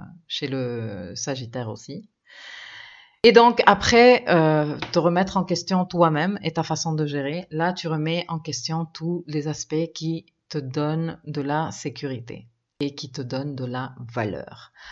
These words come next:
Alors, est-ce que tu te mets suffisamment en valeur ? Est-ce que tu crées suffisamment de valeur ? Comment tu crées cette valeur ? Eh bien, il est fort probable que, au long de ce transit,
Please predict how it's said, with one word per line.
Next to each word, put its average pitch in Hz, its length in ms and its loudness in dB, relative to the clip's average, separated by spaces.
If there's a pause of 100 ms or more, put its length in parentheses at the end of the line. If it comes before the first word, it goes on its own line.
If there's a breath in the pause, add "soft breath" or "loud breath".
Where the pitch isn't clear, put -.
(120 loud breath)
Alors, 139 300 -4
est-ce 160 180 0
que 190 100 -8
tu 185 200 -8
te 160 80 -6
mets 165 180 -2
suffisamment 151 720 -8
en 127 200 -8
valeur ? 113 720 -8 (440 loud breath)
Est-ce 147 220 -2
que 208 100 -4
tu 190 300 -8
crées - 560 -4 (400)
suffisamment 151 640 -2
de 151 100 -2
valeur ? 120 800 -8 (920 loud breath)
Comment 165 420 4
tu - 160 -14
crées - 180 -6
cette 139 260 -6
valeur ? - 680 -8
Eh 135 100 -8
bien, 139 220 -4
il 135 220 -6
est 143 60 -2
fort 151 280 -6
probable 165 680 -2
que, 156 340 -2
au 151 100 -2
long 147 280 -2
de 165 100 -2
ce 160 160 -4
transit, 147 640 -8